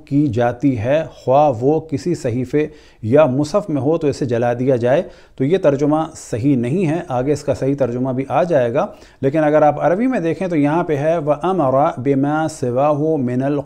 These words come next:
कुरान फ़ी कुल्ले सहीफ़तिन औ मुसहफ़िन अन युहरक़ा", कि उन्होंने हुक्म दिया कि इस कुरान के सिवा कि जो उन्होंने जमा कराया है, कोई भी अगर सफ़ा हो यानी सहीफ़ा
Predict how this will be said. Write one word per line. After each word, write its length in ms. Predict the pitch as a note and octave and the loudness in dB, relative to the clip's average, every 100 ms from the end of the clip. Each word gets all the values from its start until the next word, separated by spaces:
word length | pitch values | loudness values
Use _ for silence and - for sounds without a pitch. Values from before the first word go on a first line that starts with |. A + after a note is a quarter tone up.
| - | -2
कुरान 600 | A2 A#2 C3 D#3 F3+ G3 - - - - - | -2 -2 -2 0 -2 -4 -14 -20 -20 -20 0
फ़ी 180 | D#3 D3+ D3 | 2 2 -2
कुल्ले 500 | - A#3+ A3+ E3+ E3+ E3+ - | 0 2 2 2 2 0 -6
सहीफ़तिन 1000 | - D#3 D3+ G#3+ G3 D3+ C#3 D3 D#3 D#3 - | -6 -6 -4 -4 0 2 2 2 0 -2 2
औ 280 | C#3 D#3 D#3+ | 4 4 2
मुसहफ़िन 960 | A#2 A#2+ F#3 - - - B2+ - D3 E3+ | -4 -4 -4 -6 -12 -6 -6 0 0 0
अन 600 | E3+ - D3 D#3+ E3 E3+ B2 | -4 -4 0 2 2 0 -4
युहरक़ा", 1040 | G#2+ C#3+ A#2+ - - B2+ A2 - - - - _ _ _ _ _ - - - _ | -4 -4 -4 -10 -12 -6 -6 -4 -8 -8 -20 _ _ _ _ _ -20 -20 -20 _
कि 80 | D#3+ | 4
उन्होंने 380 | D#3 F#3 A#3+ A3 | 6 6 4 2
हुक्म 400 | G3+ F3 G#3 G3+ | 0 0 -2 0
दिया 260 | D#3+ D#3 D#3+ F3 | 0 4 4 4
कि 200 | F3 E3+ E3+ F3 | 0 -4 -2 0
इस 200 | A3+ - | 0 0
कुरान 380 | E3+ D3+ D3+ C#3+ | 2 2 2 0
के 80 | C#3+ | 0
सिवा 380 | C#3 B2+ C#3+ D#3+ | 0 2 2 2
कि 160 | D#3+ | -2
जो 140 | C#3 C#3+ | -2 -2
उन्होंने 400 | C#3+ D#3+ G3 G#3+ | 0 0 0 0
जमा 260 | D#3 C#3+ C#3 | 0 0 0
कराया 400 | C3 B2 B2 A#2+ | 0 2 2 0
है, 320 | A#2 C#3 D#3+ | 0 -2 -2
कोई 540 | D#3 _ D#3 F#3+ A3+ F#3+ | -6 _ 0 2 2 0
भी 160 | D3+ C#3+ | 0 0
अगर 280 | B2+ D3 D3 | 0 0 0
सफ़ा 500 | - - D#3 D3+ E3+ | -8 -4 -2 2 2
हो 240 | A2 A#2+ | 2 0
यानी 240 | B2+ B2 B2 | -2 -2 -4
सहीफ़ा 460 | - A2 A#2 A#2 | -4 -4 -4 -2